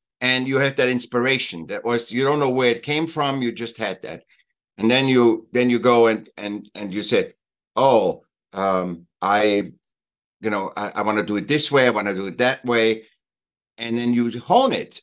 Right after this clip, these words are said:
And in that process, you grow, you become aware. "Oh, that's more me. That's not so much me." And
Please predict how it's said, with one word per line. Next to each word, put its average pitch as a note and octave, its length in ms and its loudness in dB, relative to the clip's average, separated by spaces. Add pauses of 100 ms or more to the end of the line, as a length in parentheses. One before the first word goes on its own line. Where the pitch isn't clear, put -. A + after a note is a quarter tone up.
And A#2+ 280 -2
in D3+ 180 4
that D#3+ 220 4
process, F3+ 880 0 (760)
you A#2 220 0
grow, B2 500 2
you A#2 140 -4
become B2+ 380 0
aware. B2 640 2
"Oh, C3+ 260 -8
that's D#3+ 300 0
more D3 260 4
me. C#3+ 240 2
That's B2 300 -2
not B2+ 260 0
so C#3+ 80 -4
much A#2 320 0
me." A2 320 -2 (800)
And B2 400 0